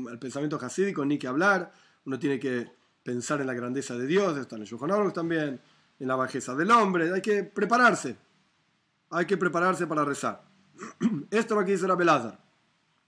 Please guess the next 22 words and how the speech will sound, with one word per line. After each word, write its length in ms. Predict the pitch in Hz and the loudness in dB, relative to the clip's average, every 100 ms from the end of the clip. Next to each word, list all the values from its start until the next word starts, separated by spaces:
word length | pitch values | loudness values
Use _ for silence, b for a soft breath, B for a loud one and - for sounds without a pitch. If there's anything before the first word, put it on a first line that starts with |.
| _ _ _ B B - | _ _ _ B B -2
Y 100 | 143 | 0
esto 220 | 175 165 | 2 2
viene 640 | 156 180 170 170 202 196 _ _ _ - | 4 6 6 4 2 -2 _ _ _ -10
en 160 | 139 | -8
continuación 800 | - 139 131 147 143 139 190 208 | -6 -6 0 0 0 0 0 0
de 60 | 190 | 2
la 60 | |
discusión 380 | 156 147 147 180 | 0 -2 -2 -2
entre 180 | 165 143 | -2 -4
Jajomim 760 | 131 120 151 170 190 220 233 - _ _ _ | -6 -6 -2 0 2 2 0 -6 _ _ _
y 460 | 156 160 156 165 - | 4 6 6 2 -6
Rabban 360 | 139 151 147 139 | 0 2 2 2
Gamliel, 400 | 143 123 107 90 _ b b b b | 2 2 -4 -8 _ b b b b
que 180 | - 135 | -2 0
mencionamos 460 | 139 127 143 156 143 | 0 0 0 0 0
en 60 | |
la 80 | 139 | 0
Mishnah 220 | 151 143 | 0 -2
anteriormente. 480 | 131 131 127 101 98 - | -4 -4 -4 -6 -12 -6
Omar 440 | 170 180 170 139 | 0 0 2 2
Rabbi 260 | 139 135 135 | 2 0 2
Abba, 640 | 139 175 143 139 135 131 | 4 4 0 0 -4 -8